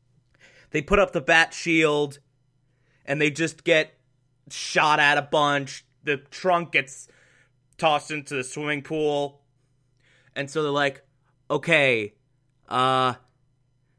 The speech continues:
let's, uh, let's stay behind the bat shield.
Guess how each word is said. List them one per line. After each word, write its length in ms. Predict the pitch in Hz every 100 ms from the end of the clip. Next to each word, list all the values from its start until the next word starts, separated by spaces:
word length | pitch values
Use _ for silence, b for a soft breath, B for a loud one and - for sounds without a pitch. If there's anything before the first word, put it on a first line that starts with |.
| _ _ _ -
let's, 420 | 143 143 - 160
uh, 240 | 151 147
let's 240 | 147 139 -
stay 180 | 175
behind 260 | 165 170 165
the 60 | 147
bat 320 | 180 180 -
shield. 680 | - 190 185 180 180 156